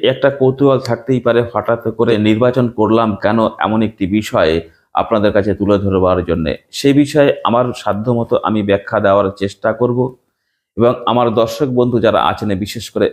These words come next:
বামপন্থী দর্শক বন্ধু যারা আছেন, তাদের কাছে যদি গ্রহণযোগ্য বলে মনে হয়, আবেদন থাকবে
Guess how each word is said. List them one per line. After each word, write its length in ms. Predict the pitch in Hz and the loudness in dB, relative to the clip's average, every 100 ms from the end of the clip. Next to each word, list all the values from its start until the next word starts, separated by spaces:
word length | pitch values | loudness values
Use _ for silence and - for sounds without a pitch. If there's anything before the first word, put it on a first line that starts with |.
| - | -4
বামপন্থী 520 | 82 87 104 110 110 104 | -4 -2 -2 -2 -2 -2
দর্শক 380 | 95 98 - | -2 -2 -4
বন্ধু 340 | 107 101 101 104 | -4 -2 0 2
যারা 200 | 98 78 | 2 2
আছেন, 360 | 87 - 113 107 | 0 -2 -4 -2
তাদের 280 | 98 101 101 | 0 0 2
কাছে 240 | 104 104 | -2 0
যদি 200 | 101 101 | 0 0
গ্রহণযোগ্য 580 | 98 101 110 107 101 104 | 0 0 0 -2 -2 0
বলে 240 | 101 95 90 | 2 2 2
মনে 240 | 92 95 | 0 -2
হয়, 280 | 98 92 90 - _ _ _ _ | 0 2 0 -2 _ _ _ _
আবেদন 380 | 87 107 117 131 | 0 2 2 0
থাকবে 520 | 131 120 123 127 - | 0 0 2 0 -2